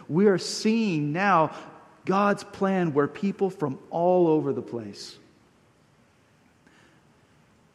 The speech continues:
different ethnicities, different cultures,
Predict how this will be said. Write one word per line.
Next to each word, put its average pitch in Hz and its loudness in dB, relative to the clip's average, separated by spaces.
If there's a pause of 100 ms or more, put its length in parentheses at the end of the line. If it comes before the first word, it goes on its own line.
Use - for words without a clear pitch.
(100)
different 185 0
ethnicities, 160 -6 (2500)
different 185 2
cultures, - 0